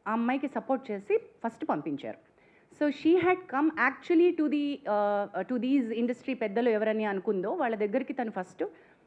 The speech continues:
సెక్షువల్ హారాస్మెంట్ కంప్లైంట్ కంటే ముందు తనకి ఇండస్ట్రీలో వర్క్ కావాలి, నా వర్క్ బాగా జరగట్లేదు,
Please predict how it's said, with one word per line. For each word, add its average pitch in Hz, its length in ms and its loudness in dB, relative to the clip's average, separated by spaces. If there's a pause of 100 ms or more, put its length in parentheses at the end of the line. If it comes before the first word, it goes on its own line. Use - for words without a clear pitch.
(200)
సెక్షువల్ 349 380 0
హారాస్మెంట్ 285 480 -2
కంప్లైంట్ 247 460 -4
కంటే 202 240 0
ముందు 226 360 4 (480)
తనకి 269 240 -2
ఇండస్ట్రీలో 311 420 2
వర్క్ 214 320 2 (140)
కావాలి, 233 400 0 (180)
నా 208 60 0 (160)
వర్క్ 240 260 0 (280)
బాగా 214 280 2
జరగట్లేదు, 202 600 0